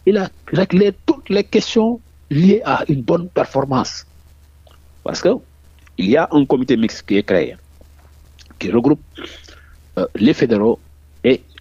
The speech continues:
les ag-, quelques agents du ministère, la direction de la compétition, la direction, euh,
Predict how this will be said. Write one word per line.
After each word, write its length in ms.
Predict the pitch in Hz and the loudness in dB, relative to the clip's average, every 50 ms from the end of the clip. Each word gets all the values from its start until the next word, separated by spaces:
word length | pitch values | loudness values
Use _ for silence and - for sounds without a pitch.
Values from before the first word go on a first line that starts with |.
| - | -4
les 260 | 90 95 101 95 87 98 | -2 0 0 0 0 -2
ag-, 140 | 90 - | -2 -2
quelques 320 | - 123 104 - - 95 92 | -2 -2 -2 -2 -2 -2 -2
agents 260 | 87 80 - 113 110 | 0 0 0 -2 -2
du 120 | 82 80 80 | -2 -4 -6
ministère, 400 | 82 82 76 - - - 69 67 | -6 -6 -6 -6 -4 -4 -4 -2
la 140 | 73 69 73 | -2 -2 -2
direction 400 | 71 87 82 80 - - 107 90 | -2 -4 -6 -6 -4 -4 -6 -4
de 80 | 78 80 | -4 -2
la 120 | 80 82 | -4 -4
compétition, 760 | - - - 87 80 - - - 82 - - - 78 65 - - - - - | -4 -4 -6 -6 -6 -8 -14 -12 -12 -12 -8 -8 -6 -8 -8 -10 -14 -12 -8
la 140 | 73 67 - | -6 -6 -6
direction, 560 | - - 82 80 - - - 95 92 92 92 - - - - 76 | -6 -6 -8 -8 -8 -6 -4 -4 -4 -4 -6 -10 -16 -14 -8 -4
euh, 320 | 78 82 80 78 76 | -4 -2 -2 -2 -4